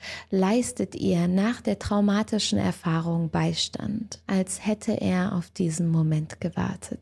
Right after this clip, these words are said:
Die beiden sitzen vor Emmas Haus und reden miteinander, als ihre Mutter nach Hause kommt und dem Gespräch ein jähes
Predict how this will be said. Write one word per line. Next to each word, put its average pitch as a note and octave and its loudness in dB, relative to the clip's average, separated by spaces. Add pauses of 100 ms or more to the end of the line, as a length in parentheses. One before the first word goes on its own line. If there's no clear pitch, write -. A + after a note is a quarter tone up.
(160)
Die G3+ 2
beiden A#3+ 4
sitzen A3+ 2
vor - -6
Emmas G3+ 0
Haus G3 0
und F3 0 (360)
reden G#3 6
miteinander, F3+ 2 (260)
als A#3 0
ihre G#3 2
Mutter G3+ 4
nach F#3 0
Hause F#3 0
kommt F3 0
und F3+ 0
dem F#3 4
Gespräch G3+ 2 (360)
ein E3+ 2
jähes F3 2